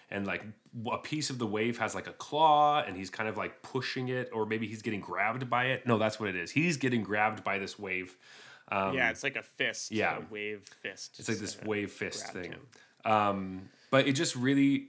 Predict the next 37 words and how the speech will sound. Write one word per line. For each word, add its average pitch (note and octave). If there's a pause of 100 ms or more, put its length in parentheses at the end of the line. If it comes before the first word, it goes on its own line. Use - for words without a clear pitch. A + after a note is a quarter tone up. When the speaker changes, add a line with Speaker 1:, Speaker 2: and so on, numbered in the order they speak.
Speaker 1:
it, A#2
it, A2
it A#2
feels F3
very, A2 (260)
uh, E2+ (220)
stylistic G#2
in G#2
a, F#2+
in G2
a F#2
nice F#2+
way. F2+
There, B2
there's B2
a C#3
lot B2+
of C#3+
cool C3+
futuristic A#2
stuff A2+
in B2
this A2+
set, B2 (220)
but A#2+
this B2+
one A#2+ (100)
brings, G#2 (340)
brings G#2
me F#2+
back E2
a E2+
little E2+
bit. -
Um, D#2+
so F#2
I, E2+